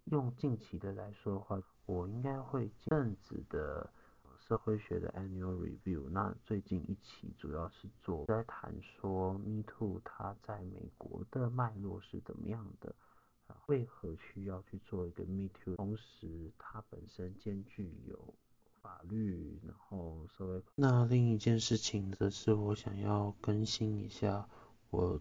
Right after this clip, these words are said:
之前在就读法律系的时候，那边的法律系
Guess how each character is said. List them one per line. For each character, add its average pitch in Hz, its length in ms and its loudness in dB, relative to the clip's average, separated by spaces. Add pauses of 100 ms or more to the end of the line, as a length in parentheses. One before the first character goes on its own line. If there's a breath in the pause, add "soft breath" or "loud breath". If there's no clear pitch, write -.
之 120 160 4
前 - 380 -2
在 107 320 6
就 95 240 4
读 85 160 2
法 - 220 0
律 90 200 2
系 - 260 0
的 85 140 4
时 - 240 0
候， 73 460 4 (600 loud breath)
那 123 320 8
边 107 380 4
的 90 180 4
法 - 220 2
律 - 180 2
系 - 260 0